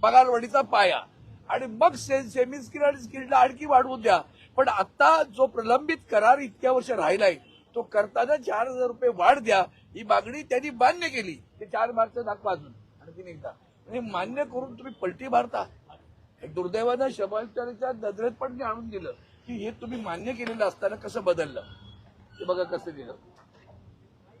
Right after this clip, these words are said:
एकच वाक्य बघ, ऐकतो. "After prolonged discussion with the management and union separately and together,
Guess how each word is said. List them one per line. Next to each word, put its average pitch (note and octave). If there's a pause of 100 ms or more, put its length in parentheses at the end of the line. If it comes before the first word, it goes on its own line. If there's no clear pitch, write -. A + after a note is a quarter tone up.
(240)
एकच -
वाक्य -
बघ, F#3
ऐकतो. E3+ (440)
"After A#3
prolonged C#4
discussion C#4
with C#4+
the C#4+
management A#3+
and B3
union A#3+
separately B3+ (460)
and C4
together, B3